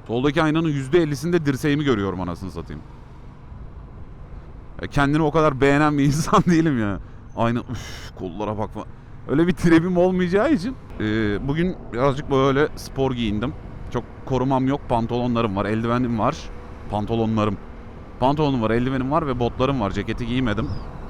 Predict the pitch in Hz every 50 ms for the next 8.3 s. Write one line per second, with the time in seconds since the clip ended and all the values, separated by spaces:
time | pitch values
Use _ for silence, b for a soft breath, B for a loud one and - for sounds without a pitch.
0 | - 90 110 110 127 131 135 131 139 151 - - - 107 113 110 127 131 135 135
1 | 139 127 117 107 113 104 92 98 95 - 101 95 90 117 135 - - - - -
2 | - - - - - - - - - - - - - 135 156 - - 147 151 156
3 | 160 160 156 143 123 107 87 - - - - - - 95 98 101 95 95 - 113
4 | 113 135 - - - - - - - - - - - - - 98 95 104 - -
5 | - 101 98 - - 101 92 - 90 78 - 92 104 127 156 160 - - - -
6 | - - - - 220 233 233 196 135 104 87 92 87 82 90 - 107 95 92 92
7 | - 120 104 104 104 95 - - 85 73 80 85 - - 104 76 78 78 76 -
8 | - - 80 76 82